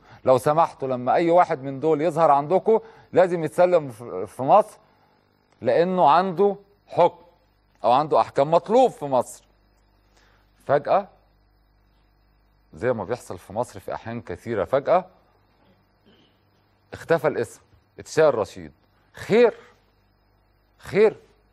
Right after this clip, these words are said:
احنا ما بنتمناش مكروه لحد. أكيد يا جماعة الدولة تصالحت مع رشيد محمد رشيد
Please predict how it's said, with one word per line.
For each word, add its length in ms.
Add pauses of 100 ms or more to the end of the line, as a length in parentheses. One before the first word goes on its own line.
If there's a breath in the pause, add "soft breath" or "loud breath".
(100)
احنا 180
ما 80
بنتمناش 440
مكروه 300
لحد. 320 (1120 soft breath)
أكيد 420
يا 80
جماعة 520 (160)
الدولة 420
تصالحت 540 (920 soft breath)
مع 240
رشيد 320
محمد 400
رشيد 500